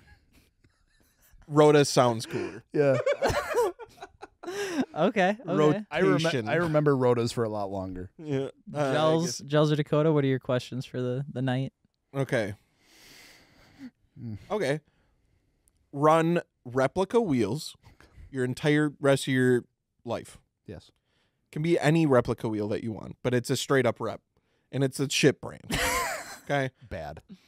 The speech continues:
Speaker 1: Or only run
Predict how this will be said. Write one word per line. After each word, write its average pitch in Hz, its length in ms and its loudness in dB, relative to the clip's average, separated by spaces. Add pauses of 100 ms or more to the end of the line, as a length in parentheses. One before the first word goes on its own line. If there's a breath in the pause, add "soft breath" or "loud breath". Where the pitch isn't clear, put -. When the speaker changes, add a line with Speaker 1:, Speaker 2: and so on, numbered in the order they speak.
(200)
Speaker 1:
Or 196 720 6 (1700)
only 196 520 2
run 160 600 2